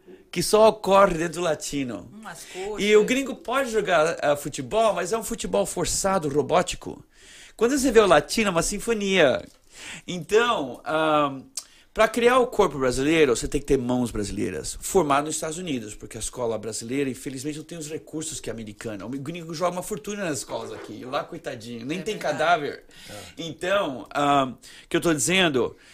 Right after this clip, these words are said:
Speaker 1: vamos parar de criticar. A cirurgia plástica começou durante a Guerra Mundial,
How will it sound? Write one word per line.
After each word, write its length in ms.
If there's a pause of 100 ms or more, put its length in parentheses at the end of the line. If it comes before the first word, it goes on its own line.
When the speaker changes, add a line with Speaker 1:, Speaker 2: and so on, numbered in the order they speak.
(220)
Speaker 1:
vamos 840
parar 180
de 100
criticar. 640
A 220
cirurgia 280
plástica 320
começou 260
durante 220
a 40
Guerra 220
Mundial, 600